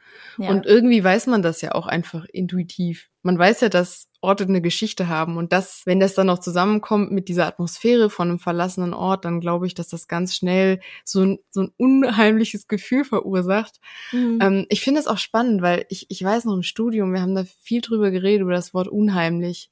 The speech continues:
Speaker 2: Das ist einfach nur so das Gegenteil von heimelig und heimlich, so das Gegenteil von dem, was man kennt. Und unheimlich heißt eigentlich nur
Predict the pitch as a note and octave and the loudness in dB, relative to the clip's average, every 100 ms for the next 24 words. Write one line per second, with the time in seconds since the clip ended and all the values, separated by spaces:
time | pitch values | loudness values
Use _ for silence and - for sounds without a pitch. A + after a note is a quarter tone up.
0 | - F#3+ G#3+ - A3+ A#3+ - A3 G#3+ G#3+ | -6 -4 0 2 2 0 0 2 4 4
1 | G3+ G3+ A#3+ D4 D#4 B3 A#3 A#3 G#3 F#3 | 4 2 0 0 0 2 2 2 -4 0
2 | A3 D4 A#3 F3 F3 - F3 E3+ G3 B3+ | 0 2 0 0 -2 -4 -8 -2 0 2
3 | A#3 F3+ F3+ - G3+ G3 G3 - - - | 2 0 -2 -4 0 0 0 -10 -10 -4
4 | G#3 - B3+ C#4 D4 C4 B3+ A#3 G#3 A3 | -4 0 0 2 2 2 2 4 4 2
5 | A3 G#3 F#3 F3+ - G3+ F#3 F3 F3+ C4 | 2 -2 -4 -4 -4 -2 -2 -2 -4 -2
6 | B3 A#3+ A3+ G#3 G#3+ - G#3 G3+ F#3+ A3 | 0 0 0 -2 -4 -2 -2 -2 -2 0
7 | A#3 A#3+ A#3 | 2 4 2